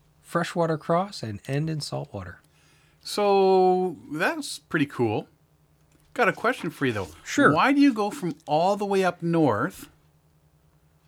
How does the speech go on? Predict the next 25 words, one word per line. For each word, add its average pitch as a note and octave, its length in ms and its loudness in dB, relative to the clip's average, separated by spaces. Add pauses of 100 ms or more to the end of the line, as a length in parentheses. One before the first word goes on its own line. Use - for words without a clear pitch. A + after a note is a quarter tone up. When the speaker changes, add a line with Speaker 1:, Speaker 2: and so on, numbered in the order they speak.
(580)
Speaker 2:
all E3+ 460 6
the E3 60 4
way D#3 200 4
down C#3+ 260 4
to C#3+ 80 -2
Arkansas, B2 800 0 (560)
just E3 240 -4
to D3 60 -10
come A#2+ 360 0
way C#3+ 340 4
back C3 340 0
up - 200 -6
to A#2+ 360 -2 (880)
the B2 60 -8
Nahanni A#2+ 500 -4
again? E2+ 260 -12 (1400)
Speaker 1:
Well, C4 320 8
it, A#3 100 -6
it A#3 280 -6
did, B3 260 -4
it, G#3+ 240 -8
the, G#3 360 2
the F3+ 220 -6
rules, F3+ 680 2
I, G3+ 160 4